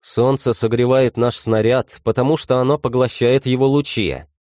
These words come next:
Но солнце не согревает пустого пространства, в котором мы летим.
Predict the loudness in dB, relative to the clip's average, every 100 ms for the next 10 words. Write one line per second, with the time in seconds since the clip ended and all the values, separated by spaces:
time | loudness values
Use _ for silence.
0 | _ -4 -2 -2 0 0 0 0 0 2
1 | 2 2 0 0 2 4 2 0 -6 0
2 | 2 2 0 -4 -2 -2 -2 -2 -4 -2
3 | -2 -2 0 0 2 2 0 -4 -6 -6
4 | -10